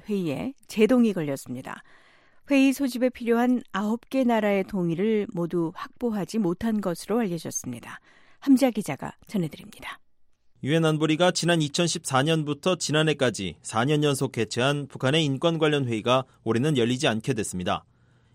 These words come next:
Speaker 2: 에이에프피 통신은 칠 일 유엔 외교관 등을 인용해 회의를 추진했던 미국이 필요한 나라 숫자를 확보하지 못하면서 이 계획을 접었다고 보도했습니다.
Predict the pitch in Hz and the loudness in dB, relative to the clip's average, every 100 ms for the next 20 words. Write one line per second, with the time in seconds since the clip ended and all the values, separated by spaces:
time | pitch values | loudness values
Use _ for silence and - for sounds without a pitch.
0 | - 147 170 - 170 170 160 165 180 185 | 0 4 4 2 -4 0 0 0 0 0
1 | 180 185 185 185 143 165 147 127 151 156 | -2 0 2 2 2 2 2 2 2 2
2 | 151 147 143 123 127 147 147 - 170 185 | 0 0 0 0 0 0 0 -2 -2 0
3 | 180 170 - 156 139 - 160 135 110 127 | 0 -2 -4 -4 -4 0 0 0 -4 -4
4 | 113 82 _ _ _ - 165 175 170 113 | -4 -6 _ _ _ -2 2 2 4 4
5 | 135 139 - 135 156 165 175 170 147 156 | 4 0 -2 0 0 -2 -2 2 2 2
6 | 113 107 131 113 101 131 131 - _ 139 | -2 -2 -2 -2 0 0 0 -4 _ -4
7 | 143 127 113 113 156 151 113 120 - 98 | -2 -2 -2 0 0 0 0 0 0 -4
8 | 131 143 127 107 - 90 90 | -2 0 0 0 -2 -6 -6